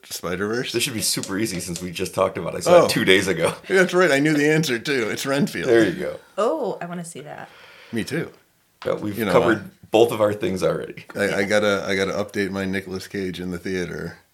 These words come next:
Speaker 1: thing.
Speaker 3: Good job.
Speaker 1: I guess. I don't
Speaker 3: Maybe.
Speaker 1: know. Whatever.
Speaker 3: No idea what
Speaker 1: Why are
Speaker 3: you're
Speaker 1: we
Speaker 3: talking
Speaker 1: here? Why are
Speaker 3: about.
Speaker 1: you people in my house?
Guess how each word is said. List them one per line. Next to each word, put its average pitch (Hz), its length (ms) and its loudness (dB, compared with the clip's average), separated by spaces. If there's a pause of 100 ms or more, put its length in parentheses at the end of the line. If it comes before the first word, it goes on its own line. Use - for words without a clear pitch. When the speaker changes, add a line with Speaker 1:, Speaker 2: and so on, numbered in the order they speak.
(1200)
Speaker 1:
thing. 80 300 -10 (160)
Speaker 3:
Good - 200 -16
job. - 140 -18 (180)
Speaker 1:
I - 100 -10
guess. - 360 -12
I - 40 -18
don't 87 240 -6
Speaker 3:
Maybe. 67 120 -12
Speaker 1:
know. - 100 -16 (180)
Whatever. 147 420 -2
Speaker 3:
No 156 140 -4
idea 131 360 -8
what - 100 -10
Speaker 1:
Why 185 40 2
are - 40 4
Speaker 3:
you're 320 80 0
Speaker 1:
we 294 80 4
Speaker 3:
talking 151 160 2
Speaker 1:
here? 104 180 4
Why 113 140 2
are 233 40 2
Speaker 3:
about. 277 120 2
Speaker 1:
you 269 60 0
people 233 260 -2
in 220 80 0
my 180 140 0
house? 104 360 -6